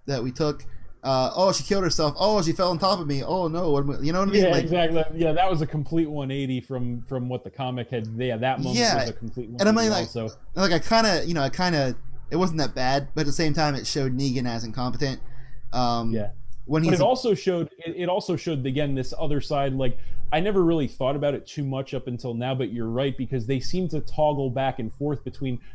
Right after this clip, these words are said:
Speaker 2: portraying Negan in two different lights. And that
Speaker 1: Yeah.
Speaker 2: was actually, I think that was ex-, in that situation, it's extremely evident because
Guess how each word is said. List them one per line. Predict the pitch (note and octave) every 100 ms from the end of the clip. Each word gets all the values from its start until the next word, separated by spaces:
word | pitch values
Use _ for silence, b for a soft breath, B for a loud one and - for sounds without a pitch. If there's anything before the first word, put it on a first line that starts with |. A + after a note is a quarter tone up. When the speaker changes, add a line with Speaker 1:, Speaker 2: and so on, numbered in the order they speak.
| b
Speaker 2:
portraying | - - - C#3+ C3+ B2+ A#2+
Negan | C3 D#3 C#3 B2+
in | B2
two | A#2 - C#3
different | B2+ - A2+ G#2 G#2+
lights. | C#3 C3+ - -
And | A#2+ C3
that | F3
Speaker 1:
Yeah. |
Speaker 2:
was | E3+ -
actually, | C#3 C#3 - C3+
I | C3+
think | B2+ -
that | C#3+
was | D3 C3 A2+ -
ex-, | B2 - -
in | A#2+ A#2
that | C#3 F#3
situation, | - - C3 B2 A2+ B2
it's | A2+
extremely | A#2 - C3 B2 A#2+
evident | F#2+ A2+ B2 A#2 - b b -
because | - A#2 - C3 B2 A2